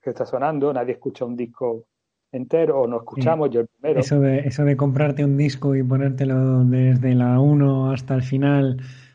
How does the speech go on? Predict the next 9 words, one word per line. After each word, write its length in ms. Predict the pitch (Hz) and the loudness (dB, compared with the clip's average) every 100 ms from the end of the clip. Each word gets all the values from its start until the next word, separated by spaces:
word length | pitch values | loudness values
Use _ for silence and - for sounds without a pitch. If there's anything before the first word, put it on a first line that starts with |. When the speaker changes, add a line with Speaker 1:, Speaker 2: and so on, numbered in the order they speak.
| _ | _
Speaker 2:
seguido, 720 | - 135 139 160 156 143 135 | -4 0 2 2 2 0 0
sin 240 | 131 139 | -2 -4
hacer 240 | 135 131 151 | -2 -4 -2
nada 180 | 151 147 | 0 0
más 160 | 156 | -2
que 120 | - 127 | -4 -6
Speaker 1:
Claro. 160 | 123 | -4
Speaker 2:
escuchar 300 | 127 147 139 | -4 -2 -2
música, 520 | 147 165 165 165 165 | 0 -2 -2 -6 -8